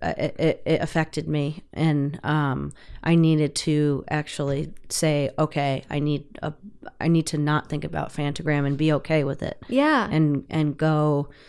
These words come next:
Speaker 1: see my family that
Speaker 2: Yeah.
Speaker 1: I haven't seen, or go to a wedding that I normally I miss, skip everything just because
Speaker 2: Yes.
Speaker 1: of, we'd always be focused on Fantagram. So I think just m-,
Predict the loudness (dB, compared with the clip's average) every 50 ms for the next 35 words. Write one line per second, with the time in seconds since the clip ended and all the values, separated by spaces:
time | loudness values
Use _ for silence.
0 | -20 -20 -20 -20 -20 _ -20 -20 -20 -16 -14 -8 -4 -4 -2 2 4 6 6 6
1 | 4 2 0 -2 -2 0 2 4 4 4 2 4 4 4 6 6 4 4 4 2
2 | 0 -2 -2 2 4 6 8 8 8 8 8 6 6 4 2 0 0 0 2 2
3 | 4 4 4 4 2 0 0 2 4 6 6 8 6 6 6 6 6 6 6 6
4 | 4 4 2 2 2 2 2 2 2 0 -2 -2 -6 -6 -8 -10 -14 -18 -20 -20
5 | -20 -12 -2 2 4 6 6 6 6 6 6 6 4 4 4 4 4 4 4 4
6 | 0 -2 -2 -2 0 4 4 4 4 2 0 2 2 4 4 2 0 2 2 2
7 | 2 2 0 0 0 0 0 0 -2 -8 -6 -6 -6 -2 4 6 6 6 6 4
8 | 0 -4 -6 -2 0 0 2 2 2 2 2 2 2 0 -2 -4 -6 -6 -4 -2
9 | -2 -2 -2 -2 -6 -6 -4 -4 -4 -4 0 2 2 2 2 0 -2 -2 -2 -2
10 | -2 -4 -4 -2 0 0 0 0 -2 -8 -18 -18 -18 -20 -18 -10 -4 -2 0 2
11 | 4 2 2 2 0 0 0 2 2 2 0 0